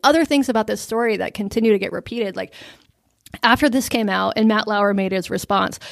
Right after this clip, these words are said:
when I looked on Twitter, there's all of these people referring to the quote unquote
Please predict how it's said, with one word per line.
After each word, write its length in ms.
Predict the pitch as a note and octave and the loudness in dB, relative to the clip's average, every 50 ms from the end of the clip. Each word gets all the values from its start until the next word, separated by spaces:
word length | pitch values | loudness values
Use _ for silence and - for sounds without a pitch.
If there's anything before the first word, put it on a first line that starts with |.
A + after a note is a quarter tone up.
| - - - | -20 -16 -8
when 120 | - G3+ G3+ | -6 -4 -2
I 20 | |
looked 220 | G#3 G#3 A3 G#3+ A#3+ | 0 -2 0 2 2
on 100 | A3 A3 | 2 2
Twitter, 320 | - - G3+ G3 F#3+ F#3+ | 2 0 0 0 0 0
there's 200 | F#3+ A3+ A3 A3 | 4 4 4 4
all 200 | - A3 A3+ B3 | 4 4 4 4
of 60 | B3 | 4
these 180 | A#3 A#3+ A3 - | 4 0 -2 0
people 240 | - A#3+ A3 G#3 F#3 | -2 0 2 2 2
referring 440 | F#3+ G3 - - G#3 G#3 G#3 G#3 | 2 -2 0 0 0 2 2 0
to 140 | G3+ - A3 | 0 -2 -2
the 100 | G#3 G3+ | -2 -2
quote 240 | G3+ - G#3+ G#3+ G#3+ | -2 2 2 4 4
unquote 340 | G#3 G3+ G3+ - G#3+ G#3 | 4 2 2 0 0 0